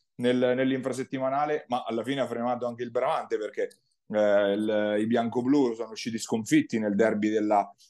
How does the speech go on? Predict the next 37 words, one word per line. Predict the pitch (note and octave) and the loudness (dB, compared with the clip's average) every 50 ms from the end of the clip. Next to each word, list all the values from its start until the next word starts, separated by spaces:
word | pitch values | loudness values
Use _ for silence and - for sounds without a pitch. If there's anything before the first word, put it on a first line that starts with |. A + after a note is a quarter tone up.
| _ - | _ -10
di | A2+ A#2+ A#2+ | -4 -2 0
ieri | B2 A#2 A2+ A2+ | 0 2 0 0
sera | A#2 D3 D#3 C3+ A#2+ A2+ | 0 0 0 0 0 0
contro | A#2 A#2+ A#2 A#2+ B2 | -2 -2 -4 -2 -2
il | A#2+ | 0
Loreto, | A#2+ A#2+ A#2 C3 D3 D3 C#3 A#2 | 0 0 0 0 0 -2 -2 -4
e | G2+ G#2 | -6 -8
anche | G#2+ G#2+ - | -12 -14 -14
in | G#2 | -10
questo | A2 A2 - - A2+ | -10 -8 -6 -2 2
caso | - - - A2 A#2+ A2 G#2 | 4 4 4 4 2 -2 -2
una, | G#2+ G#2 G2+ G2+ G2 - _ _ _ _ _ _ _ _ _ - | 0 0 0 -2 -2 -6 _ _ _ _ _ _ _ _ _ -4
que-, | - C#3 C#3 - | -2 -2 -2 -2
quelle | A#2+ C#3 C#3+ C#3 | 0 2 4 4
che | D3 C#3 | 4 4
definiamo | C3+ C#3 C3+ D3 D3 C#3 D3 | 2 0 -2 0 -2 0 0
le | C#3 C#3 | -2 -4
statement | - - - D3 D3 D3 C3+ D3 C#3+ C#3 C#3 | -2 -2 -2 -2 -2 -2 -4 -8 -8 -8 -6
win | D#3+ E3 D3+ C#3 C3 | -6 -6 -4 -6 -6
del, | B2+ A#2+ B2 B2 B2 B2 B2 B2 B2 A#2+ A#2+ A#2+ A#2+ A#2+ A#2+ | -6 -6 -4 -4 -2 -2 0 0 0 0 0 0 -2 -2 -4
del, | A#2+ B2 A#2+ B2 B2 A2+ | -6 -8 -8 -8 -10 -12
della | - B2 B2 B2 | -10 -10 -8 -6
squadra | A#2+ - - C3 B2+ B2 B2 | -6 -2 2 2 2 2 2
che | B2 | 0
le | B2 B2 | 0 -2
fa, | A#2+ B2+ C3+ C#3+ C3 A#2+ | 2 2 2 2 2 0
Loreto, | A#2 A2+ A#2+ B2+ B2 B2 | -2 -2 -2 -2 -4 -4
che | A2 A2+ | -4 -4
aveva | A2 A2+ B2 B2 B2 | -4 -4 -4 -4 -4
bisogno | A#2+ C3 C3+ C#3+ F3+ E3+ B2+ A2+ G#2+ A2 | -4 -4 -4 -2 -2 -4 -4 -4 -8 -12
di | G#2+ G#2+ G2 | -12 -12 -8
piazzare | G2 A2+ G#2 - - A2+ G#2 A2 | -6 -6 -4 -2 0 0 2 2
una | B2 C#3+ D3 C#3 | 2 2 2 2
vittoria | C3 C3 B2+ - - C3+ B2+ C3 | 2 2 2 2 2 2 2 2
di | B2 B2 | 2 0
questo | A#2 B2 B2 - - C3 A2+ | 0 -2 -2 -2 -2 -4 0
peso, | G#2 B2+ C#3 C#3+ C3 C#3 B2+ A#2 - | 4 4 4 4 4 2 0 0 -2